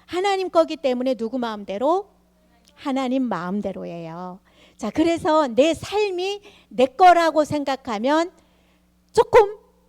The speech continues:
당연히 내 삶이니까 내 거지 생각하겠지만 인간을 하나님이 만들었다면 얘기는 달라지는 겁니다. 하나님이 만든 것이 사실이고 믿어진다면 하나님 마음대로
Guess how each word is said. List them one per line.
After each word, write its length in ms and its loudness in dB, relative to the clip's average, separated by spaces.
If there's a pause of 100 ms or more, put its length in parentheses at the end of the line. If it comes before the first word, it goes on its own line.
(300)
당연히 560 2
내 200 2
삶이니까 640 -4
내 160 -2
거지 440 0
생각하겠지만 1040 -4 (540)
인간을 640 2 (140)
하나님이 640 -4
만들었다면 1040 -2 (280)
얘기는 420 -2
달라지는 520 -6
겁니다. 520 -14 (320)
하나님이 480 -2
만든 400 -2
것이 540 4 (460)
사실이고 680 -4
믿어진다면 920 -2 (320)
하나님 440 -4
마음대로 680 -4